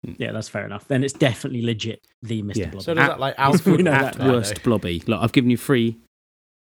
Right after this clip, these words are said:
Speaker 1: Our followers will follow you now at worst Blobby. We're gonna love you.
Speaker 2: Um, I don't know. I mean, something says that it's got to be an ironic sort of,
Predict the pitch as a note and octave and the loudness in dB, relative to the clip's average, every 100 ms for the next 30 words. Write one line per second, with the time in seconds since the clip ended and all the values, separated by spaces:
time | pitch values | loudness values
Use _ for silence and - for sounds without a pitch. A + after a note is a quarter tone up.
0 | - A#2+ A2+ - B2 G#2+ G2+ G#2+ B2 G2+ | -6 -2 -2 2 2 2 0 -2 0 0
1 | F#2 F2+ F2 E2+ F2+ F#2+ F2 - F2 F2+ | 0 -2 -4 -6 -8 -8 -10 -8 -8 -6
2 | F2 - _ _ G2+ F#2+ F2+ F2 E2+ _ | -8 -12 _ _ -10 -8 -6 -8 -10 _
3 | _ _ _ _ _ _ _ C3 C3 C3 | _ _ _ _ _ _ _ -2 0 0
4 | C3 C3+ _ _ _ B3 B3+ A#3+ - A3+ | -2 -6 _ _ _ -2 0 0 0 0
5 | G#3+ - - G3+ F3+ D#3+ - C#3+ - C#3 | 0 -2 -4 -2 2 0 2 0 0 -4
6 | - E3+ - - G#3+ - - - E3 D#3 | -2 -12 -12 -16 -14 -12 -8 -2 -2 2
7 | D#3+ D3+ D3 C#3 C#3 C3+ - - C3 | 0 0 0 0 0 -4 -6 -6 -4